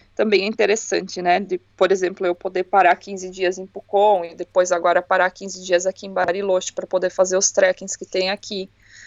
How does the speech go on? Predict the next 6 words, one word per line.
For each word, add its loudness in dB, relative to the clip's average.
Então, 2
todo 4
é 4
um, 0
é 2
um, -2